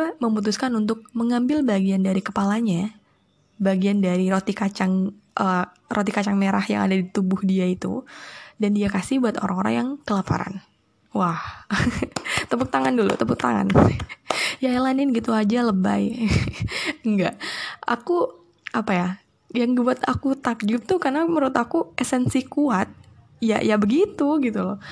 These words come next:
Esensi manusia hebat tuh ya seharusnya kayak gitu, gitu. Itu menurut aku kayak sebuah cinta yang jujur. Tulusnya itu loh yang penting. Seakan-akan Anpanman tuh berusaha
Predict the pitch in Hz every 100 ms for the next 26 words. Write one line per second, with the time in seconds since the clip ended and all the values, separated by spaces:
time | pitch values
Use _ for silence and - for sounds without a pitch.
0 | - - - 240 233 233 254 240 226 233
1 | 240 214 208 262 311 381 311 - 220 220
2 | 359 349 262 226 277 330 - 247 254 220
3 | 202 - - - - - - - - -
4 | - - - - - 269 - 359 339 262
5 | 247 226 - 330 233 233 - - 220 220
6 | 214 220 233 220 202 202 185 - - -
7 | - - - - - 277 277 269 - 285
8 | 285 269 247 202 185 190 190 196 202 190
9 | - - - - 226 226 220 294 302 -
10 | - 240 226 226 240 262 349 - 226 220
11 | -